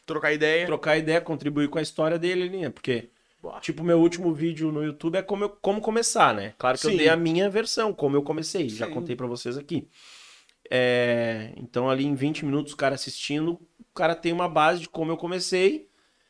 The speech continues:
Speaker 2: e tem o convite ali pro cara que é produtor, que tá vendo aquilo ali, ali embaixo comentar também. "Ah, cara, a, meu começo foi de tal jeito."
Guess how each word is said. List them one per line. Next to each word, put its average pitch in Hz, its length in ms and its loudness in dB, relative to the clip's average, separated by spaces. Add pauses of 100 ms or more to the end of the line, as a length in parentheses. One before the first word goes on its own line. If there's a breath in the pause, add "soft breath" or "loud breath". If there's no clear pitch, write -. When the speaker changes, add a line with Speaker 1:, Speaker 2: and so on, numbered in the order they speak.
(460)
Speaker 2:
e 151 100 -4
tem 160 160 6
o 165 80 4
convite 202 540 2
ali 196 180 0
pro 202 160 -4
cara 135 240 2
que - 160 -4
é 131 60 0
produtor, 139 500 0
que 147 100 -10
tá 135 120 2
vendo 135 200 -2
aquilo 143 200 -2
ali, 139 300 2
ali 170 200 2
embaixo 147 380 2
comentar 190 500 2
também. 143 320 -4
"Ah, 190 120 0
cara, 104 400 -8 (480)
a, 120 160 -6
meu 131 320 4
começo 175 440 -2
foi 196 140 0
de 196 140 -8
tal 196 260 4
jeito." 190 420 0